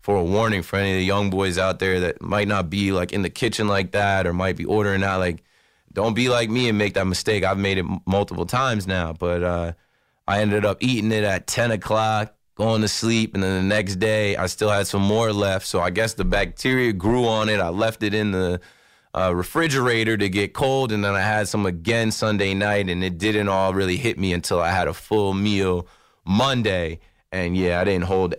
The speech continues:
any of that meal down. I was going through it. Like, on top of that, my cat doesn't understand what's going on. She's climbing on my head. Uh, my sister-in-law was spending the night,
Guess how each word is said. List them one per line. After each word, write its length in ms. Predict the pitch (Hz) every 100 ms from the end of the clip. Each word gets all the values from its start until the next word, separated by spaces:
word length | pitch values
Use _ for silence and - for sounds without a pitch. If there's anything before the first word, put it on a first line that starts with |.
| -
any 280 | 110 107 101
of 80 | 90
that 220 | 90 80
meal 300 | 92 90 85
down. 380 | 82 90 85 73
I 180 | 87
was 300 | 85 76 -
going 420 | - 98 92 71 - _
through 240 | - 113 82
it. 140 | 65 _ _ -
Like, 240 | 67 64
on 160 | 80 87
top 280 | 120 110
of 80 | 95
that, 240 | 98 104 87
my 160 | 85
cat 360 | 82 117 110 92
doesn't 240 | 104 101
understand 460 | 101 104 - 98 101
what's 140 | 101
going 260 | 92 104 101
on. 240 | 101 101
She's 280 | 95 90 104
climbing 380 | - 101 98 98
on 140 | 92
my 180 | 87 62
head. 460 | - 110 107 101 - - _ _ -
Uh, 260 | 87 80
my 180 | 69 80
sister-in-law 720 | - - 127 127 107 107 110 104
was 120 | 104
spending 360 | - 107 107
the 80 | 107
night, 380 | 104 101 101